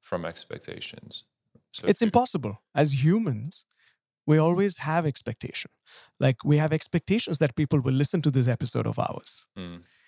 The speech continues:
Speaker 2: Can you detach from the expectation?
Speaker 1: Exactly.
Speaker 2: Have the expectation, don't own it.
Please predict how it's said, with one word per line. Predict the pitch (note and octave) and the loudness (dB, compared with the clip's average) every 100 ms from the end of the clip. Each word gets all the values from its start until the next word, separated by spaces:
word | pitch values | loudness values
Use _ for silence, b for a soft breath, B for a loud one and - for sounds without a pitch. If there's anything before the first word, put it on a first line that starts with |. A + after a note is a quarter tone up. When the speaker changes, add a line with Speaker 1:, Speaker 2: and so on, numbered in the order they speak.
| b _ _ _ _ - - _ _ - | b _ _ _ _ -20 -20 _ _ 2
Speaker 2:
Can | E3 | 4
you | D#3+ | 6
detach | C#3 C3+ - E3 C3 - - - | 2 0 -2 -4 -4 -10 -10 -8
from | - A#2 | -6 -4
the | - | -6
expectation? | - - - - - - | -8 -12 -14 -14 -12 -10
Speaker 1:
Exactly. | E3+ - | -8 -2
Speaker 2:
Have | - E3 G3+ F#3 | 0 2 2 0
the | D3+ | -2
expectation, | B2+ - - - - - G3 E3 | -4 -6 -12 -8 -8 -6 -6 2
don't | D#3 C#3+ - | 2 2 2
own | C#3 C3 | 2 2
it. | G#2 _ | -2 _